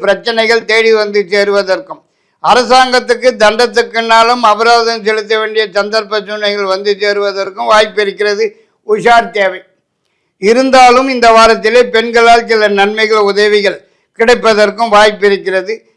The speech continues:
திடீர் பிரயாணம் ஏற்படக்கூடிய வாய்ப்பும் காணப்படுகிறது. ஆறு, ஏழு, எட்டு மூன்று நாட்கள்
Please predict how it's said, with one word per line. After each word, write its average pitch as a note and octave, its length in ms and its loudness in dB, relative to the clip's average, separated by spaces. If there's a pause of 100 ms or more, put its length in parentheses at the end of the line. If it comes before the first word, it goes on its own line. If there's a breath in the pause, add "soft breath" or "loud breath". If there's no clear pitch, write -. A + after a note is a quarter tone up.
(180)
திடீர் B3 460 2
பிரயாணம் A#3+ 540 4
ஏற்படக்கூடிய G#3 680 0 (140)
வாய்ப்பும் G3+ 500 -4
காணப்படுகிறது. F3+ 720 -4 (380)
ஆறு, A#3+ 380 4 (180)
ஏழு, A#3 180 2 (140)
எட்டு F3 220 -8 (440)
மூன்று C4 280 -2 (100)
நாட்கள் A#3+ 340 0